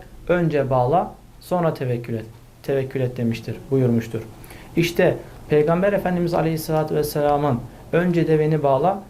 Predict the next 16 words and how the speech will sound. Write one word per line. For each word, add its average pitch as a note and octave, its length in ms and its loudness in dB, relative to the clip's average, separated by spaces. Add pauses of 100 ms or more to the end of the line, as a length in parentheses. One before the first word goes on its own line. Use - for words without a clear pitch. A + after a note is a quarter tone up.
sonra F3+ 320 -2
Allah-u D#3 420 0
Teala'ya C#3 440 0
tevekkül D3 360 -4
et." D3+ 180 -2
demesiyle B2+ 500 -4
de F3+ 160 2 (300)
buradan D#3+ 420 2
da F#3 220 2 (240)
tevekkülden E3 640 0
önce C3+ 320 -2
mutlaka E3+ 800 0 (240)
tedbir D#3 400 0
almanın C3+ 520 2
gerekliliğine, C#3+ 840 0 (640)
gerekliliğine D3+ 600 2